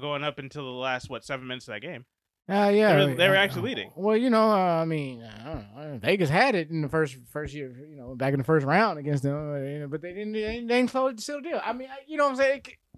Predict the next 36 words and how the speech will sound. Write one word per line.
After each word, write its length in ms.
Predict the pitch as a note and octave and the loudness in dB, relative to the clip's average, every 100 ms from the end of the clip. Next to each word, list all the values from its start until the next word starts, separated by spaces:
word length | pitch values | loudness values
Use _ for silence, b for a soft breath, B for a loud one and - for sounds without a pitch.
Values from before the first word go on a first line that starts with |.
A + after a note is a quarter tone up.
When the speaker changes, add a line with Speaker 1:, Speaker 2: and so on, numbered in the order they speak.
| _ _ | _ _
Speaker 2:
it 60 | A#3 | -10
should 160 | - B3 | -8 -6
have 80 | |
been 80 | B3+ | -8
put 160 | A3 D4 | -10 -14
out 120 | D4 _ | -14 _
the 60 | |
first 220 | E4 E4 A#3 | -12 -12 -12
round, 320 | A3 D#3+ D#3 | -14 -14 -10
let, 220 | A#3+ A3+ | -10 -6
let 100 | B3+ | -4
Speaker 1:
<laughs> 60 | B3+ | 0
Speaker 2:
alone 220 | C4 G#3+ | 0 0
to 120 | A#3 | -2
Vegas, 580 | F#3+ D3 C4+ C4 F3+ C3+ | -2 2 2 2 -4 -6
not 260 | F#3 A#3+ A3+ | -10 -10 -12
let 260 | A#3 G3+ | -16 -14
the 120 | D#3 F#3+ | -12 -6
damn 280 | G3+ G#3+ C#3 | -2 0 0
Rams, 420 | F#3 C4+ A#3 G#3+ | -4 -6 -10 -16
you 80 | B3 | -16
know. 180 | A#3+ A#3+ A#3 _ _ _ | -14 -16 _ _ _ _
Speaker 1:
I 120 | A3+ | 2
thought 140 | G3+ D3 | 2 2
they 140 | C3 | -2
played 240 | A2 A#2 | -6 -12
better 220 | G#2 G2+ F#2+ | -8 -10 -10
than 100 | E2 | -14
the 80 | |
Rams 280 | F2+ G2+ A2 | -16 -14 -14
most 200 | - B2 | -10 -6
of 40 | - | -4
that 140 | A2 | -6
game. 240 | G#2+ A2 G#2+ | -6 -10 -8
It 80 | |
was, 140 | A2+ | -10